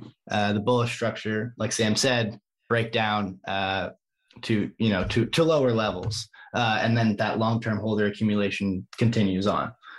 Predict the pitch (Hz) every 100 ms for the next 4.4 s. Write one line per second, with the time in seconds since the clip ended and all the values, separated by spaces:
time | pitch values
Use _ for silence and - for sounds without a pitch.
0 | - 110 110 131 127 131 123 120 113 110
1 | 113 120 117 - 110 - 117 110 107 110
2 | 107 104 107 104 - 101 - 92 - -
3 | - - 107 101 104 101 104 - 113 101
4 | 101 104 98